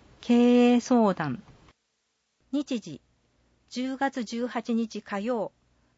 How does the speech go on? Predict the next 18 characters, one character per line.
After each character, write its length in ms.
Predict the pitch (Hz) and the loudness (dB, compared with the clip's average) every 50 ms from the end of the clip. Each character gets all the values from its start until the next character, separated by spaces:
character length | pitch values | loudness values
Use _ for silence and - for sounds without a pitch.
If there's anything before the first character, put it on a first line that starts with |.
| _ _ _ | _ _ _
九 140 | - 311 294 | -10 -8 -6
時 100 | 262 240 | -6 -8
三 320 | - - 240 247 254 254 | -8 -6 -4 -2 -2 -2
十 160 | 247 - 262 254 | -2 -4 -8 -12
分 320 | _ _ - 202 185 175 | _ _ -10 -10 -10 -10
か 160 | - - 185 | -10 -10 -10
ら 140 | 170 156 151 | -10 -10 -12
十 280 | - - - 214 233 240 | -14 -12 -10 -8 -6 -6
六 280 | 262 262 - 285 254 | -6 -6 -6 -8 -10
時 100 | - 160 | -10 -12
三 320 | - - 190 196 196 196 190 | -14 -14 -12 -10 -8 -8 -10
十 160 | - 190 - _ _ _ | -10 -14 -18 _ _ _
分。 240 | 175 151 127 - _ _ _ _ _ _ _ _ _ _ _ _ _ _ _ _ _ _ _ _ | -14 -14 -14 -14 _ _ _ _ _ _ _ _ _ _ _ _ _ _ _ _ _ _ _ _
場 140 | - 180 175 | -12 -12 -10
所、 340 | - - 233 226 226 202 - _ _ _ _ _ _ _ _ _ _ _ _ _ _ | -8 -8 -6 -6 -6 -8 -12 _ _ _ _ _ _ _ _ _ _ _ _ _ _
市 220 | - - - 240 | -16 -8 -4 -2
役 200 | 254 277 269 - | -2 -2 -2 -6
所。 280 | - - - 170 147 | -10 -14 -14 -14 -14